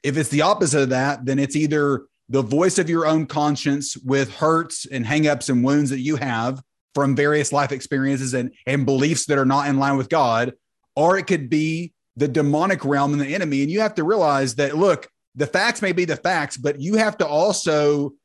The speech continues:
look at the other dimension. With the, there's a spiritual realm and a spiritual dimension. And people say, "Sterling, you're not dealing with facts." And I said, "Actually, I'm dealing with something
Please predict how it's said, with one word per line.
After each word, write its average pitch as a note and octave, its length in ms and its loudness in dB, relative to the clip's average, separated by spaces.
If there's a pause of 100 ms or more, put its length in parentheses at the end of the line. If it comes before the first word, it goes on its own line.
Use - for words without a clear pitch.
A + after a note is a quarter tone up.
look E3+ 240 0
at D#3+ 200 -2
the C#3+ 120 -2
other G3 220 4
dimension. C#3+ 540 -2
With C#3 120 -4
the, D#3 120 -4
there's D#3 260 -2
a C#3+ 60 -2
spiritual F#3 640 0
realm D#3 280 0
and C#3+ 80 0
a C3 40 -4
spiritual E3 420 -4
dimension. A#2+ 500 -2 (160)
And B2 80 -6
people F#3+ 220 2
say, F3 140 4
"Sterling, F#3 380 2 (180)
you're F3 120 2
not G#3+ 220 2
dealing E3+ 220 4
with C#3+ 160 2
facts." E3 340 -2
And D3+ 80 0
I D3 40 -2
said, D#3 160 0
"Actually, E3+ 360 -2
I'm D3 120 0
dealing F3+ 280 0
with C#3 80 -4
something D3+ 440 -4